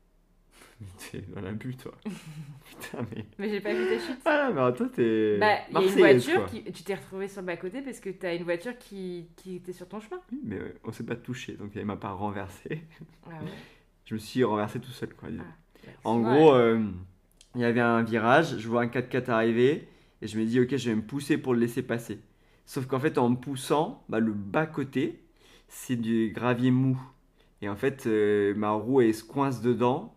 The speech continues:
Speaker 1: j'arrive plus à avancer. Et en deux coups de volant, bah, du coup, mon vélo, il se stoppe net. Et moi, je vole sur les, les herbes hautes qu'il y avait sur le côté. Sauf que là, c'était vraiment des herbes hautes, genre super hautes, et, et en bas, il y avait un ravin.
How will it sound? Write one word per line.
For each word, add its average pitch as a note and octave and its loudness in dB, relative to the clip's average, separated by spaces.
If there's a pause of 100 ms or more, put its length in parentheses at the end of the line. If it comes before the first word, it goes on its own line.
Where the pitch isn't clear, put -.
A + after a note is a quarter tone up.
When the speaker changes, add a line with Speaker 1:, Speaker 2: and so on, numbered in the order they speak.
Speaker 1:
j'arrive G2+ -6
plus C#3+ -2
à C#3 2
avancer. B2 -2 (460)
Et A2 2
en G#2+ 2
deux G#2+ 0
coups C#3+ -8
de A#2 -4
volant, B2 2 (360)
bah, A2 -4
du G#2+ -8
coup, C#3 -6
mon B2 2
vélo, B2 6
il B2+ 2
se A2+ -8
stoppe B2+ -4
net. - -4 (520)
Et G#2+ -4
moi, C3 4
je G2+ -2
vole B2 4
sur B2+ -4
les, G2+ -2 (460)
les F#2+ -6
herbes A#2+ 2
hautes C3+ 2
qu'il A#2 0
y - 4
avait G#2 -2
sur A2+ -6
le G#2 -6
côté. G#2+ -8 (880)
Sauf - -8
que B2 -2
là, B2 4
c'était A#2+ -4
vraiment A2 2
des G#2+ 0
herbes G#2 0
hautes, G#2+ -2
genre F#2 -10
super G2+ -6
hautes, A#2+ -4
et, F2+ -6
et - -12
en G2 -6
bas, A2+ 0
il A#2 2
y - 2
avait G2+ 0
un G#2+ 0
ravin. G2 -4